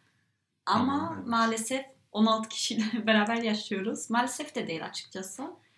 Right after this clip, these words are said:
Speaker 1: Benim için çok güzel bir şey. On-, buradaki on beş farklı insanla beraber yaşamak.
Speaker 2: Kesinlikle.
Speaker 1: Bazen zor oluyor tabii ki. Mesela şimdiki gibi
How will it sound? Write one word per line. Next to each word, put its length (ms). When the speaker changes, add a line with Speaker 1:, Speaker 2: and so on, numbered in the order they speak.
Speaker 1:
Benim 180
için 220
çok 180
güzel 320
bir 60
şey. 420
On-, 320
buradaki 520
on 220
beş 400
farklı 300
insanla 460
beraber 280
yaşamak. 520
Speaker 2:
Kesinlikle. 520
Speaker 1:
Bazen 360
zor 140
oluyor 240
tabii 220
ki. 140
Mesela 300
şimdiki 420
gibi 200